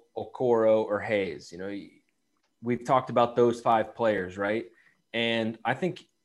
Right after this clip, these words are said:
th-, th-, you're gonna have a good choice between the five of those. You know, obviously, they're probably not all gonna work out in the N B A, but I think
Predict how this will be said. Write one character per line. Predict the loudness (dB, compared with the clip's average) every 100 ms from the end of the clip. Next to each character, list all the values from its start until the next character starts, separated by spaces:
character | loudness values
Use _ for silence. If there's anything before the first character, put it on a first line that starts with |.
| -10
th-, | -10 -6
th-, | -4 -2
you're | 0
gonna | 0 2
have | 2 0
a |
good | 0 -2
choice | -2 0 0 -2
between | -6 -6 -4 -2
the |
five | 0 4 4 2
of |
those. | -4 -8 -10 -6
You |
know, | 0
obviously, | 2 4 2 2
they're | 4 4
probably | 6 4 6
not | 2 4
all | 6 6
gonna | 4 2
work | 4 4
out | 6 4 4
in |
the | -2
N | -4 -2
B | 2
A, | 2 2
but | 0 -2
I |
think | -2 -4 -6